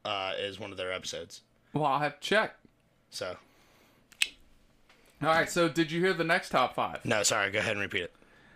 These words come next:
Speaker 2: Garlic, chocolate, butter, bacon, and lime.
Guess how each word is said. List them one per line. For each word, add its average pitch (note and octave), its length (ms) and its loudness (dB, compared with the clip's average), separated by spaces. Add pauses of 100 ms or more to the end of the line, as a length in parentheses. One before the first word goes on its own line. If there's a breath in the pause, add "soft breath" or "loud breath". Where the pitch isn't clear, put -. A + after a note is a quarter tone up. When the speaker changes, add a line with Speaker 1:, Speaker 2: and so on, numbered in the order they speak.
(160 soft breath)
Speaker 2:
Garlic, F#3+ 480 6 (600 loud breath)
chocolate, D3+ 500 2 (480)
butter, D#3+ 460 4 (180)
bacon, D3 380 0
and C3+ 160 -4
lime. A#2+ 260 -4